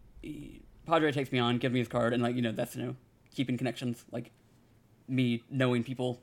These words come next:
that's, you know, part of the street kid origin, just trying to, like, keep connections and have people in my back pocket at all times. Um,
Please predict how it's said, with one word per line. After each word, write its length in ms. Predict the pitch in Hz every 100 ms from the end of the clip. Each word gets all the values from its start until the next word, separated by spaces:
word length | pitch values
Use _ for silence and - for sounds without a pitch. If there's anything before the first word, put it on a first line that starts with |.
| -
that's, 180 | 127 131 -
you 180 | - 127
know, 60 | 120
part 220 | - 127
of 100 | 120 - -
the 160 | 127
street 260 | 117 123 120
kid 320 | 127 120 120 -
origin, 400 | - 120 117 117
just 160 | 123 -
trying 160 | 120 110
to, 80 |
like, 140 | 120 - - - - -
keep 220 | - 202
connections 420 | 151 160 147 147 131
and 340 | 123 120 113 - -
have 360 | - 123 120
people 420 | - 127 120 113
in 80 | 117
my 80 | 110
back 200 | 110 -
pocket 200 | 117 120
at 60 | 120
all 80 | -
times. 280 | 107 120 - - - - - - _
Um, 340 | 127 123 120